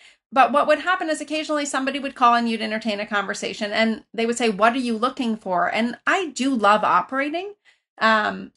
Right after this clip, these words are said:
and I would say, you know, it has to be something I deeply believe in, 'cause I really am a big believer in purpose-driven organizations. I have to believe in the,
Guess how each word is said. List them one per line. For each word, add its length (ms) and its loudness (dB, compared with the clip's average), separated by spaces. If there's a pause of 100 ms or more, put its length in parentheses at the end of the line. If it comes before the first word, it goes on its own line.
(140)
and 120 0
I 120 2
would 160 -4
say, 100 0
you 160 -4
know, 140 2
it 80 0
has 260 0
to 60 -8
be 100 -4
something 380 -4
I 100 0
deeply 420 -4
believe 420 -2
in, 220 -2
'cause 180 -4
I 120 2
really 540 -6
am 180 -6
a 60 -8
big 180 -8
believer 340 -6
in 120 -6
purpose-driven 520 -8
organizations. 800 -6 (420)
I 100 2
have 340 0
to 80 0
believe 360 -2
in 160 2
the, 280 0